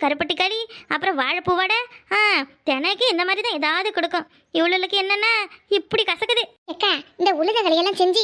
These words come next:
Speaker 2: என்னால சாப்பிடறதுக்குலாம் முடியாதுக்கா. நீ என்ன செய்யறியோ செஞ்சுக்கோ, நாங்க வீட்டுக்கு போய் பிரியாணி ஆர்டர் போட்டு தின்ன போறோம்.
Speaker 1: அடியே, அடியே, நான் மட்டும் என்னடி? அதெல்லாம் நான் மட்டும் எப்படி சாப்பிடுவேன் சொல்லு?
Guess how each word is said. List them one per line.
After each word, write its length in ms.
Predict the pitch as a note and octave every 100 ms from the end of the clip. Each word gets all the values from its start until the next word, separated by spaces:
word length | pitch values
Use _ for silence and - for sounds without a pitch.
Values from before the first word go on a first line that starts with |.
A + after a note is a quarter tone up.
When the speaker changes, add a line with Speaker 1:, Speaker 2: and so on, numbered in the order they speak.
| E4
Speaker 2:
என்னால 240 | F#4 G#4+ F#4
சாப்பிடறதுக்குலாம் 520 | F4 F#4+ F#4 F#4+ F#4+
முடியாதுக்கா. 380 | F#4 F#4 F4 F4 F4 - - -
நீ 80 | F#4 F4
என்ன 120 | F4+
செய்யறியோ 300 | G4 F#4 F#4 -
செஞ்சுக்கோ, 300 | F4+ F4+ D#4+ E4 - -
நாங்க 220 | E4+ G4+ F#4+
வீட்டுக்கு 340 | G4+ G#4 E4+
போய் 180 | F#4 A#4+
பிரியாணி 280 | F4+ G#4 A4
ஆர்டர் 260 | F4 F4+ F#4+
போட்டு 140 | F4+ -
தின்ன 160 | F#4+ G4
போறோம். 240 | F#4+ F4+ - _ -
Speaker 1:
அடியே, 220 | D4+ F#4 C4
அடியே, 240 | F#4 B3+ - - -
நான் 280 | D#4+ F4+ A4
மட்டும் 200 | F#4 F4+
என்னடி? 260 | D4+ C#4 D#4 G#4 - - - D#4
அதெல்லாம் 340 | G4+ A4+ F#4+
நான் 140 | E4+ F#4+
மட்டும் 180 | F4+ E4
எப்படி 200 | D4+ G#4+ C#4
சாப்பிடுவேன் 360 | D4+ D#4+ B3 D4+
சொல்லு? 220 | F#4